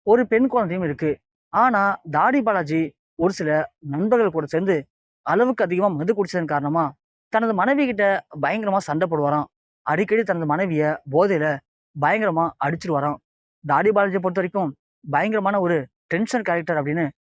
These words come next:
அவங்க மனைவியே சொல்லியிருக்காங்க. ஒரு கட்டத்துக்கு மேல அவங்களுடைய மனைவி, "தாடி பாலாஜி கிட்ட என்னால வாழ முடியல, எப்ப பார்த்தாலும் குடிச்சிட்டு என்னை அடிச்சுக்கிட்டே இருக்கான், என்னால இதுக்கு மேல பொறுத்துக்க முடியாதுன்னு" சொல்லி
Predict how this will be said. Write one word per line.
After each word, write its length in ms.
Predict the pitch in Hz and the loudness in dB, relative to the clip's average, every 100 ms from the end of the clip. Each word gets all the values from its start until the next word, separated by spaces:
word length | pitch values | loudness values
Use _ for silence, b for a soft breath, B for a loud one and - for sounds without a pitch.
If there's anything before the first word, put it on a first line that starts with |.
| - | -4
அவங்க 180 | 202 196 | -2 0
மனைவியே 360 | 156 202 226 220 | 0 0 0 -2
சொல்லியிருக்காங்க. 440 | 170 160 151 160 151 _ _ _ 170 | -2 -2 -2 -2 -4 _ _ _ -2
ஒரு 120 | 170 | 0
கட்டத்துக்கு 360 | 175 226 254 | 0 -2 0
மேல 160 | 220 190 190 | 0 2 0
அவங்களுடைய 300 | - 165 160 | 0 -2 0
மனைவி, 360 | 147 151 180 170 143 _ _ - | 0 0 0 0 -2 _ _ -8
"தாடி 300 | 147 175 240 | 0 2 2
பாலாஜி 260 | 202 202 180 | 2 0 -2
கிட்ட 160 | 165 180 | -2 0
என்னால 240 | 156 165 156 - _ _ - | 0 0 -2 -6 _ _ -4
வாழ 220 | 143 190 240 | 0 2 2
முடியல, 300 | 180 156 151 147 139 _ _ _ - | 0 -2 -2 -2 -6 _ _ _ -8
எப்ப 240 | 147 220 | -4 -2
பார்த்தாலும் 320 | 214 208 226 | 0 0 0
குடிச்சிட்டு 380 | - 202 214 190 202 | -2 -6 -4 0 0
என்னை 180 | - 165 | 0 -2
அடிச்சுக்கிட்டே 360 | 135 165 214 214 | -2 -4 -4 -2
இருக்கான், 300 | 180 160 151 139 _ _ _ | 0 0 -2 -6 _ _ _
என்னால 340 | 160 196 220 233 | -4 0 2 0
இதுக்கு 200 | 214 180 | -2 -2
மேல 120 | 196 | 0
பொறுத்துக்க 380 | 190 190 190 208 | 0 -2 0 -2
முடியாதுன்னு" 300 | 165 160 160 | 0 -2 0
சொல்லி 160 | 170 | -2